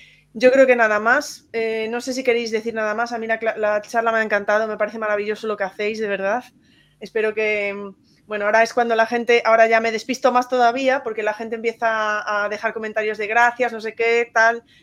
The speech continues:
Pero bueno, es que han estado toda la charla así, ha estado la gente muy activa.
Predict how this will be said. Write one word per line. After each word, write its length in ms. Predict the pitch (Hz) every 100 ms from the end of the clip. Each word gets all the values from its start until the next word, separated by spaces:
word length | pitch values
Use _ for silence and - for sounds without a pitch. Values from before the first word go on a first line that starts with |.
| -
Pero 100 | 233
bueno, 160 | 254
es 100 | 247
que 80 | 262
han 100 | 269
estado 280 | 277 269 247
toda 280 | 247 240 220
la 260 | 220 214 214
charla 240 | 233 214
así, 220 | 202 320 294
ha 60 |
estado 260 | 226 220 233
la 100 | 220
gente 240 | 220 214
muy 140 | 208 202
activa. 440 | 202 269 226 180